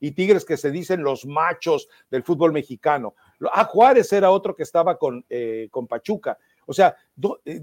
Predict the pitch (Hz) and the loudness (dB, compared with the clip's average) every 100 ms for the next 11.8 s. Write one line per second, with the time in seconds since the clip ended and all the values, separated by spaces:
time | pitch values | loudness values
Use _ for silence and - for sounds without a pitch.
0 | - - 156 233 - 151 143 - - - | -18 -14 -2 -2 -2 -8 -10 -14 -12 -8
1 | - 147 175 226 208 165 139 143 175 196 | 0 4 6 6 4 2 2 -4 -8 -6
2 | 185 - _ _ _ _ _ _ _ - | -6 -8 _ _ _ _ _ _ _ -4
3 | 240 - - 160 170 - - 240 254 - | -4 -6 -4 0 0 0 6 6 6 6
4 | 254 233 - 156 185 - 160 143 _ 214 | 6 6 2 0 0 -4 -4 -6 _ 2
5 | 214 - 226 180 165 156 - 170 151 151 | 2 2 2 4 0 -2 -2 -2 0 2
6 | 185 220 - 160 185 190 - 180 170 196 | 2 2 0 -2 -2 -4 -6 -8 -2 -2
7 | 214 - _ _ _ 180 226 220 240 226 | -4 -8 _ _ _ -6 -4 0 0 0
8 | 202 175 226 226 196 165 156 170 156 226 | -4 -2 -2 -2 -2 -2 -2 -2 0 -2
9 | 208 170 - - 185 226 - 139 147 135 | -2 -2 -4 0 4 4 4 -2 0 0
10 | 165 156 135 _ _ 113 123 135 131 175 | 2 2 0 _ _ -8 -6 -6 0 2
11 | 170 139 120 117 113 107 107 101 | 4 2 0 -2 -2 -6 -8 -10